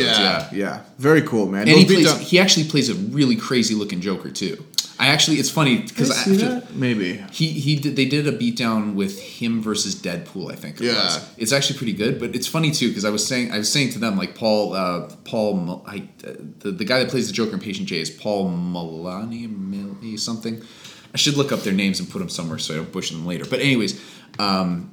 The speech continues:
Speaker 2: I said he's one of the best Jokers I've ever seen. He's probably one of my favorite Jokers of all time. Da, da, da, da, da. And then I'm, I, it, it was after the fact I was like, "Shit, Aaron's played the Joker a few times. I hope I didn't <laughs> insult him a little
Speaker 1: Yeah,
Speaker 2: bit."
Speaker 1: yeah.
Speaker 2: But I, you know what? I think I,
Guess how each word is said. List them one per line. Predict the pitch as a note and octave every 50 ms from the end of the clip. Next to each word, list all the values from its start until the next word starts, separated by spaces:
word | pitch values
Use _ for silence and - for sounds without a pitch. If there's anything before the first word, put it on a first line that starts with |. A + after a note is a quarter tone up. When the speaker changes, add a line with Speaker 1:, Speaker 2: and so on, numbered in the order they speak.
| - -
Speaker 2:
I | G2+
said | A#2 - - C3+
he's | C3+ B2 B2+
one | C#3+ C#3+
of | A#2+
the | F#2+
best | A#2+ A2+ A2 -
Jokers | A#2 A2 G#2+ G#2 G2
I've | G2+ F#2+
ever | F#2 F#2 F#2
seen. | - - C3+ B2+
He's | A#2+ G#2+ -
probably | D2+ - - G#2+ G#2+ G#2+ G2+
one | G2+ G2
of | G2
my | F#2 F2
favorite | - G#2+ F#2+ F#2+
Jokers | - G#2+ G2+ F#2+ G#2 F#2+
of | -
all | G2 F#2 -
time. | - A#2+ A2+ A2 F#2+
Da, | G2+
da, | F2+ - F#2+
da, | F2 F#2
da, | F#2 A2 A2+
da. | B2 B2 A2 G2+
And | F#2 G2+
then | G#2+ G#2+
I'm, | G#2+ G#2 G#2 G2 G2+ - - G2
I, | G2 A2+ G#2+ G2 -
it, | - A2+ G#2+ G#2 - - -
it | B2 B2+ B2+
was | B2 G#2+ -
after | - A2+ A#2+ B2+ B2+ - B2+
the | A2+
fact | G#2+ - A2 A2 A2+ A2+ -
I | A2+
was | G#2+ G#2
like, | A2 G#2 - - - - - - - - - -
"Shit, | - - - - - - A2 F2
Aaron's | F2 G#2+ G#2+ A2 G#2+ G#2
played | - G#2+ F2+ E2
the | F2
Joker | F2 F#2+ F2 - F2+
a | E2+
few | - - A2+ G2
times. | - G2 E2+ D#2+ D#2 D#2 - - - - -
I |
hope | A2 A#2 A2
I | G#2
didn't | G2 G2 F#2+ F#2 G#2 A2+ A#2 - -
<laughs> | - -
insult | A3+ G3 - - - - D#3 E3+ E3+ E3+ E3+ -
him | D#3+ D#3 C#3+
a | C3+
little | C#3 C#3+ D3 D3
Speaker 1:
Yeah, | D3 C#3 C3 A#2+ A2
Speaker 2:
bit." | G#2+ G#2 G2+ - - - - -
Speaker 1:
yeah. | C3 A#2+ A2
Speaker 2:
But | C3+ E3 D#3
I, | D#3 D#3+
you | D#3 D#3 D#3+
know | E3+ D3
what? | B2+ B2+ C#3
I | C#3 B2
think | - C3 C3 A#2+ A2+ - - G2+
I, | G#2+ G#2+ G2 -